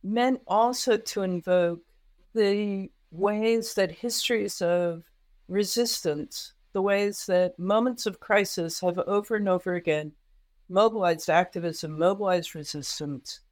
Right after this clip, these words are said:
and how we can s-, use the knowledge of that history and the knowledge of what activists successfully did before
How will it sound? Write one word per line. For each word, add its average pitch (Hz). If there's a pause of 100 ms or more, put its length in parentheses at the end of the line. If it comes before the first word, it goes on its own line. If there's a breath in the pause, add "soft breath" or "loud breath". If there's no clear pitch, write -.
(400)
and 185 (240)
how 202
we 214
can 185
s-, - (100)
use 226
the 202
knowledge 190
of 175
that 170
history 160
and 269
the 247
knowledge 214
of 180
what 185
activists 190
successfully 190
did 262
before 147